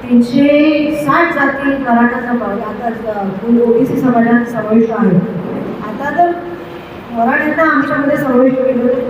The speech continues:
तीनशे एकसष्ट जाती होईल. आरक्षण किती आहे? सत्तावीस टक्के. कारण तुम्ही सेपरेट आरक्षण, ईओडब्ल्यू दिले, तुम्ही त्यांना, अ, दुसऱ्या आणखी एक आरक्षण दिले,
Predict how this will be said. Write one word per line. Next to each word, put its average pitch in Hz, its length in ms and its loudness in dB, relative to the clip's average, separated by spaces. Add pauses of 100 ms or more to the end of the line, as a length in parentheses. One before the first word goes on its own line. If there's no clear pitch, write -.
(140)
तीनशे 240 220 -4
एकसष्ट 254 340 2
जाती 240 280 0
होईल. 190 160 -6 (480)
आरक्षण 277 320 2
किती 311 260 0
आहे? 302 220 2
सत्तावीस 262 580 -2
टक्के. - 220 -6 (600)
कारण 233 200 2
तुम्ही 311 300 2
सेपरेट 294 360 2
आरक्षण, 285 300 2 (380)
ईओडब्ल्यू 262 420 4
दिले, 233 380 4
तुम्ही 240 300 2
त्यांना, 240 500 2
अ, 247 80 0 (480)
दुसऱ्या 277 240 -4
आणखी 254 280 0
एक 247 220 2
आरक्षण 220 400 0
दिले, 202 460 -6